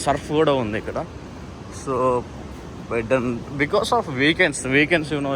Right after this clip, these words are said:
it, uh, టూరిస్ట్ వాళ్ళు ఎక్కువ వస్తూ ఉంటారు వీకెండ్స్లో. So, వీకెండ్స్ అంటే అసలు నిండిపోతుంది అసలుకి, మనం ఎక్స్‌పెక్ట్ చేయాల్సిన అవసరం లేదు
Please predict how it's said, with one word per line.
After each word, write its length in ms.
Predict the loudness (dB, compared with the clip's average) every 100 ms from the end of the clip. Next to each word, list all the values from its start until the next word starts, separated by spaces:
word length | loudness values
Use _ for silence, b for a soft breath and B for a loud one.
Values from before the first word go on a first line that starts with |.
| -2
it, 100 | -4 -12 -14 -14 -12 -2
uh, 60 | 0 2
టూరిస్ట్ 400 | 4 4 4 4 6
వాళ్ళు 180 | 6 4
ఎక్కువ 200 | 2 4 4
వస్తూ 180 | 4 0
ఉంటారు 220 | 2 2 2
వీకెండ్స్లో. 480 | 0 0 -2 -4 -6 -6 -10 -14 -12 0
So, 80 | 0 4
వీకెండ్స్ 460 | 8 8 8 4 4
అంటే 160 | 4 6 4
అసలు 180 | 4 2
నిండిపోతుంది 500 | 2 4 4 4 2 -2
అసలుకి, 320 | -4 -6 -4 -2
మనం 160 | 0 2 4 2 0
ఎక్స్‌పెక్ట్ 340 | -2 -2 0 4
చేయాల్సిన 280 | 4 4 0
అవసరం 240 | 0 0 2
లేదు 120 | 2